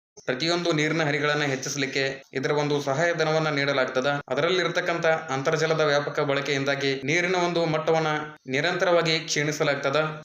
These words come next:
ಈ ಒಂದು ಸಮಸ್ಯೆಗಳನ್ನ ಪರಿಹರಿಸಲಿಕ್ಕೆ ಸರ್ಕಾರವು ದಕ್ಷ ನೀರಿನ ನಿರ್ವಹಣೆಯನ್ನ ಖಚಿತಪಡಿಸಿಕೊಳ್ಳುವುದರೊಂದಿಗೆ ಹಾಗೂ ತುಂತುರು ನೀರಾವರಿ ಯೋಜನೆಯನ್ನ ಉತ್ತೇಜಿಸಲಿಕ್ಕೆ ಪ್ರಧಾನಮಂತ್ರಿ ಕೃಷಿ ಸಿಂಚಾಯಿ ಯೋಜನೆಯನ್ನ ಜಾರಿಗೆ ತರಲಾಗಿರ್ತದ.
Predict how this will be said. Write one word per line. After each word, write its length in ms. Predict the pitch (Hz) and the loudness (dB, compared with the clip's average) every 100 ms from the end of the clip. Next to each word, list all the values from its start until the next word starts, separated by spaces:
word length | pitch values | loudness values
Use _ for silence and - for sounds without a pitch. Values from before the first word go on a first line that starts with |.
| 131 | -4
ಈ 80 | |
ಒಂದು 260 | 160 170 165 | -2 0 -2
ಸಮಸ್ಯೆಗಳನ್ನ 540 | 156 170 180 170 165 | -2 -2 0 2 2
ಪರಿಹರಿಸಲಿಕ್ಕೆ 960 | 160 160 151 151 143 139 147 147 - - - - | 0 0 0 0 -2 -2 0 -2 -4 -12 -12 -4
ಸರ್ಕಾರವು 800 | 127 170 175 180 165 160 135 | -2 0 2 4 2 0 -2
ದಕ್ಷ 220 | 139 151 175 | -2 0 0
ನೀರಿನ 340 | 160 156 160 | 0 0 0
ನಿರ್ವಹಣೆಯನ್ನ 680 | 151 143 143 143 143 143 143 135 - _ _ _ - | 0 2 2 2 0 0 0 -2 -6 _ _ _ -8
ಖಚಿತಪಡಿಸಿಕೊಳ್ಳುವುದರೊಂದಿಗೆ 1160 | 131 165 165 160 151 - 160 147 143 131 143 151 151 - - | -4 -2 -2 0 -2 0 0 2 2 2 0 -2 -4 -10 -4
ಹಾಗೂ 400 | 147 147 156 - | -2 0 -2 -2
ತುಂತುರು 360 | 175 180 180 180 | -4 0 2 2
ನೀರಾವರಿ 480 | 156 160 165 160 | 4 4 4 2
ಯೋಜನೆಯನ್ನ 460 | 156 147 156 156 156 156 135 | 0 0 0 0 0 -2 -4
ಉತ್ತೇಜಿಸಲಿಕ್ಕೆ 840 | 127 143 143 143 143 143 139 - - - | -4 -2 0 -2 -2 -2 -4 -6 -14 -6
ಪ್ರಧಾನಮಂತ್ರಿ 580 | 135 165 180 165 165 | 0 0 0 -2 -4
ಕೃಷಿ 260 | 160 147 170 | -4 -4 -4
ಸಿಂಚಾಯಿ 460 | 160 151 160 160 156 | -4 -2 0 0 0
ಯೋಜನೆಯನ್ನ 460 | 151 156 151 151 | -2 -2 0 -2
ಜಾರಿಗೆ 340 | 143 135 139 139 | -2 0 0 -2
ತರಲಾಗಿರ್ತದ. 840 | 135 131 123 120 123 139 147 | 0 0 0 0 0 0 -2